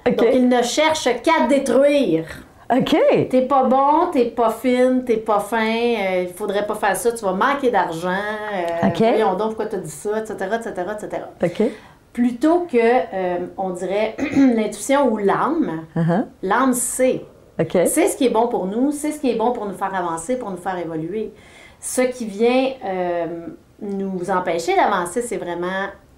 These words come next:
Speaker 2: le mental.
Speaker 1: Ouais. Mais là, c'est beau, là, ce que tu dis, puis je suis
Speaker 2: C'est beau, beau, beau.
Speaker 1: je suis cent vingt pour cent d'accord avec toi.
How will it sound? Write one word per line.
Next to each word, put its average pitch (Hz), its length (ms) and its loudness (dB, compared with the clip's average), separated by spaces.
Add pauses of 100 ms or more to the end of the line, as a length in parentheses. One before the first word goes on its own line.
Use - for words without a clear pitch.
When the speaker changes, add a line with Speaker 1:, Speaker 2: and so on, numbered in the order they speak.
Speaker 2:
le 190 120 -6
mental. 175 600 -2
Speaker 1:
Ouais. 156 300 2 (500)
Mais 202 100 4
là, 320 100 4 (200)
c'est - 180 0
beau, 190 220 6
là, 143 100 4
ce - 80 -6
que 165 80 2
tu - 160 -2
dis, 190 160 4
puis 214 140 -8
je - 60 -2
suis 196 340 2
Speaker 2:
C'est 262 160 4
beau, 285 220 6
beau, 285 220 6
beau. 214 200 4
Speaker 1:
je 160 80 2
suis 254 180 4
cent 302 340 2
vingt 247 140 4
pour 208 200 0
cent 202 180 2
d'accord 175 220 2
avec 139 160 2
toi. 147 180 2